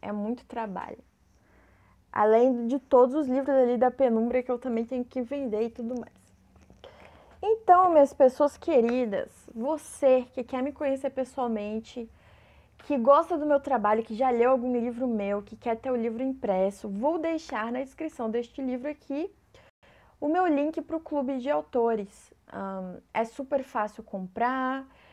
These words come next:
é super fácil chegar na sua casa, pode confiar, eu confio plenamente neles. Acabei de mostrar pra vocês como é a qualidade do livro impresso, né? Porque a maioria já podia ter conhecido pelo livro,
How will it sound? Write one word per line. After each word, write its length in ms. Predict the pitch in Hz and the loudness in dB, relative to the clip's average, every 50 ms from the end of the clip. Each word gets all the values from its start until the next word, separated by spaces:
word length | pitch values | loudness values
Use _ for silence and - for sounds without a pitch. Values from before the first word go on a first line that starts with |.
| _ _ _ | _ _ _
é 140 | - 226 226 | -6 -6 -6
super 400 | 226 - 262 247 - 262 220 220 | -4 -6 -8 -6 -4 -4 -4 -4
fácil 440 | - - 254 220 214 214 - - 214 | -6 -4 -2 -2 -2 -2 -6 -12 -16
chegar 380 | - - 220 196 202 196 196 | -10 -8 -6 -4 -2 -2 -2
na 100 | 190 196 | -4 -6
sua 200 | 196 - - 190 | -8 -8 -10 -12
casa, 580 | 190 - - 240 240 247 247 247 240 226 220 208 | -12 -8 -4 -2 -2 -2 -2 -2 -4 -4 -6 -6
pode 480 | 208 _ _ - 233 240 247 220 233 | -8 _ _ 0 0 0 0 -2 -6
confiar, 600 | 233 - 240 220 208 208 - - 208 196 202 208 | -8 -10 -10 -10 -10 -10 -10 -8 -4 -4 -2 -2
eu 60 | 214 220 | -2 -4
confio 340 | 220 233 220 - - 220 | -6 -10 -10 -8 -10 -10
plenamente 680 | 202 - 233 226 226 220 214 202 202 196 196 - - 214 | -8 -6 -6 -4 -4 -4 -6 -6 -8 -10 -12 -12 -12 -10
neles. 340 | 196 196 220 247 247 262 254 | -8 -6 -4 -6 -6 -6 -10
Acabei 320 | _ - 214 196 233 269 | _ -10 -6 -4 -4 -4
de 80 | 247 277 | -4 -4
mostrar 300 | 269 262 254 247 254 226 | -6 -6 -6 -6 -10 -10
pra 140 | - 233 220 | -6 -6 -6
vocês 440 | 214 214 208 - 233 214 202 - _ _ - - - - - _ _ | -6 -6 -6 -4 -4 -4 -4 -4 _ _ -20 -20 -20 -20 -20 _ _
como 220 | - - 233 226 226 | -6 -2 2 2 2
é 60 | 226 | 2
a 40 | 226 | 2
qualidade 580 | 233 247 220 220 208 185 196 202 202 208 208 | 2 4 4 4 4 4 4 4 4 4 2
do 160 | 196 196 226 | 2 4 4
livro 300 | 262 277 277 262 220 226 | 4 4 2 -2 -2 -2
impresso, 680 | 240 226 226 - - 208 208 233 285 370 - - - - | -2 -4 -4 -2 0 2 2 2 0 -2 -6 -10 -8 -4
né? 280 | 240 220 220 226 262 262 | -4 -2 -2 -4 -4 -6
Porque 260 | - 247 214 - - 226 | -8 -10 -10 -6 -4 -4
a 80 | 202 | -2
maioria 400 | 202 202 202 202 202 190 202 202 | -2 0 0 0 0 0 0 -2
já 120 | 202 202 196 | -2 -2 -4
podia 300 | 202 - 196 180 202 196 | -4 -6 -6 -6 -6 -6
ter 140 | - 196 | -6 -10
conhecido 600 | 196 - 208 202 196 196 196 - - 196 175 180 | -8 -6 -6 -6 -6 -6 -8 -10 -10 -8 -8 -8
pelo 300 | 180 - 220 202 196 196 | -8 -8 -8 -4 -4 -2
livro, 600 | 196 196 190 190 185 185 185 180 180 175 175 185 | -2 -4 -4 -6 -8 -8 -8 -6 -6 -6 -8 -10